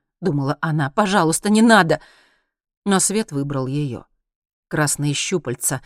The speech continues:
опутали ее ноги, руки впились в живот, по телу прокатилась волна тепла.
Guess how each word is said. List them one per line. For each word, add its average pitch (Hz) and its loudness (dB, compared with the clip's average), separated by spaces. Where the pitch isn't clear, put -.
опутали 165 -4
ее 151 2
ноги, 170 2
руки 160 0
впились 175 0
в 143 -4
живот, 165 -2
по 196 -2
телу 180 -2
прокатилась 165 -2
волна 156 0
тепла. 151 -8